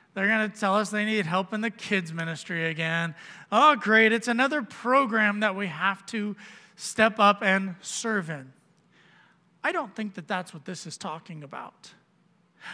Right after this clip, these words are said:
I don't believe that this is talking about a program. I believe there's a huge difference between helping out in a program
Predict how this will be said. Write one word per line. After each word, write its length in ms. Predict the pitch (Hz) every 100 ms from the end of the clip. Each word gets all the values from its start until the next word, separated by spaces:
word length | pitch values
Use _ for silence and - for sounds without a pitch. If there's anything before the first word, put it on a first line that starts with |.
| - -
I 120 | 330
don't 280 | 320 294 202
believe 540 | 214 220 233 180 165
that 240 | 190 175 185
this 240 | 254 240
is 160 | 214 -
talking 560 | - 185 208 220 214
about 500 | 233 175 170 160 196 - - -
a 240 | 190 185 185 - _ -
program. 500 | 262 240 185 165 208
I 200 | 269 349
believe 400 | 330 302 262 220
there's 180 | 233 214
a 80 |
huge 540 | 214 - 311 370 330 190
difference 640 | 185 - 139 - - - - _ _ _ _ _ _ _ _ _ _ _ -
between 460 | 254 247 247 269 226 - - - -
helping 440 | 269 311 330 285
out 200 | 269 254
in 120 | 247
a 60 | 226
program 800 | - 254 247 190 147 147 175